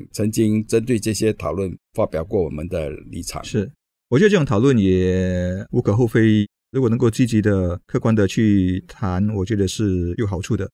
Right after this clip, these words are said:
Speaker 2: 但是就是不要借题发挥，因为有些翻译的问题啊，就华人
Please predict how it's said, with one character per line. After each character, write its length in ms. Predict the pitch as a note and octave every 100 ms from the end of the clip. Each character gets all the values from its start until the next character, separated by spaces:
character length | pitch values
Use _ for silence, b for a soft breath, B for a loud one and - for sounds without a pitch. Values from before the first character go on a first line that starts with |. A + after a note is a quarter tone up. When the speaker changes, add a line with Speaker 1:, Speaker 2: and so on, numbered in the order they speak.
| _ -
Speaker 2:
但 100 | D3
是 180 | D#3+ B2 - _
就 100 | C#3+
是 100 | C#3
不 80 | C3
要 80 | A#2
借 180 | - A2+
题 140 | G#2+
发 160 | A2 G#2+
挥， 160 | G#2+
因 320 | G2+ - -
为 80 | F#3+
有 60 | A#2+
些 120 | C#3+
翻 200 | - C#3
译 60 | B2
的 100 | G#2+
问 120 | G#2+
题 160 | G#2+
啊， 60 | F#2
就 140 | A#2+
华 180 | B2 A2
人 240 | A2 A2+